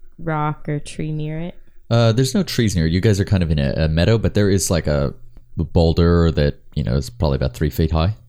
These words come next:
Speaker 1: Okay. <laughs> Aranya is gonna do the Aranya thing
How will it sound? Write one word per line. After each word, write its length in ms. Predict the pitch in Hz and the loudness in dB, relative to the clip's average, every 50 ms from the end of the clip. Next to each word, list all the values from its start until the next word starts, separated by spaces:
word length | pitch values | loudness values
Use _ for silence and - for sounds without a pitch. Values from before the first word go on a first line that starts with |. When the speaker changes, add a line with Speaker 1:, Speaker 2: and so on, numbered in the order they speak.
| - | -10
Speaker 1:
Okay. 320 | 185 - - 156 151 156 - - - _ _ _ _ _ _ _ _ _ _ _ _ _ _ _ _ _ _ _ _ _ _ _ _ _ - - | -10 -8 -8 -8 -8 -10 -14 -18 -20 _ _ _ _ _ _ _ _ _ _ _ _ _ _ _ _ _ _ _ _ _ _ _ _ _ -8 -6
<laughs> 40 | 180 - - - - - - - - - _ - - - - - - - _ - - | -4 -4 -2 -4 -6 -8 -12 -16 -20 -20 _ -20 -20 -20 -20 -20 -20 -20 _ -8 -6
Aranya 380 | 190 202 220 240 240 226 214 | -2 -2 0 0 0 2 0
is 100 | 202 185 | 0 -2
gonna 240 | - - 190 185 180 | -2 -2 -2 0 0
do 500 | 185 190 196 190 185 180 175 170 170 185 - - _ _ _ _ _ _ _ | 0 0 0 0 0 0 -2 -2 -4 -8 -12 -18 _ _ _ _ _ _ _
the 120 | - 185 170 | -6 -4 -4
Aranya 460 | 175 202 226 247 233 208 175 170 - | -2 -2 -2 -2 -2 -2 -2 -2 -4
thing 360 | - 165 147 147 156 151 151 | -4 -4 -4 -4 -4 -6 -8